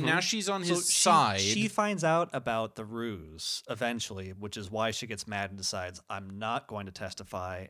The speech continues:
Speaker 3: and also I'm gonna tape over this recording of evidence with the recording of, like, me and you hanging out."
Speaker 2: Oh, that's right. She tried to seduce him.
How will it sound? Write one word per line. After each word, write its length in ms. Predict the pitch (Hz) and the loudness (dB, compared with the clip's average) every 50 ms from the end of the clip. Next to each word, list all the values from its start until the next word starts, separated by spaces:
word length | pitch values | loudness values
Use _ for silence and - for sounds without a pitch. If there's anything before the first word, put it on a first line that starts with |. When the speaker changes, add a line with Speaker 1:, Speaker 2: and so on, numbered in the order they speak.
| - - | -12 -14
Speaker 3:
and 100 | 113 110 - | -12 -6 0
also 500 | 117 127 131 131 - - 123 113 113 - - | 2 2 2 2 0 -2 -4 -4 -4 -6 -8
I'm 100 | 110 117 | -10 -10
gonna 160 | 117 117 113 | -10 -10 -10
tape 340 | - - - 135 131 120 - | -10 -6 -4 -4 -4 -2 -2
over 280 | 120 117 120 113 113 104 | -2 -2 0 -2 -4 -4
this 200 | 104 98 - - | -4 -4 -4 -4
recording 720 | 113 - - - 147 139 131 120 113 104 104 104 107 110 - | -6 -8 -6 -4 -2 -2 -2 -2 -4 -4 -6 -6 -8 -10 -10
of 180 | - 113 98 - - | -10 -10 -8 -2 0
evidence 640 | 123 127 123 117 110 101 101 104 101 - - - - - _ _ _ _ _ _ _ _ _ _ | 0 0 0 -2 -4 -4 -4 0 0 0 0 0 -2 -8 _ _ _ _ _ _ _ _ _ _
with 400 | 131 123 117 117 113 101 - - - 117 | -10 -4 0 0 0 0 -4 -8 -16 -8
the 160 | 117 127 117 | -6 -4 -2
recording 680 | 117 110 101 - - 131 120 120 117 113 113 113 110 | -2 -4 -4 -2 0 2 2 4 2 2 0 -2 -4
of, 420 | 113 - 110 110 107 104 98 - 120 | -4 -2 -2 -2 -2 -2 -4 -6 -6
like, 200 | 107 101 98 - | -6 -6 -4 -4
me 220 | 131 127 123 120 | -2 -2 -2 0
and 140 | 113 107 110 | -2 -2 -2
you 160 | 120 127 123 | 0 -2 -2
hanging 320 | 101 98 104 104 101 101 98 | -2 -4 -4 -6 -4 -4 -4
out." 280 | 92 117 120 120 123 | -2 -2 0 0 0
Speaker 2:
Oh, 120 | 123 123 120 | 0 -2 -4
that's 240 | 120 120 117 - | -4 -8 -6 -4
right. 180 | 131 123 113 110 | -2 -2 -2 -2
She 140 | - - 110 | -4 -6 -6
tried 240 | - - 120 113 107 | -4 -4 -4 -4 -2
to 40 | |
seduce 680 | 101 - - 117 110 98 - - 113 117 113 107 - - | -4 -4 -4 -6 -8 -10 -8 -8 -8 -6 -6 -6 -6 -6
him. 540 | 101 92 92 92 90 92 92 92 92 92 | -6 -6 -8 -10 -10 -12 -12 -12 -12 -14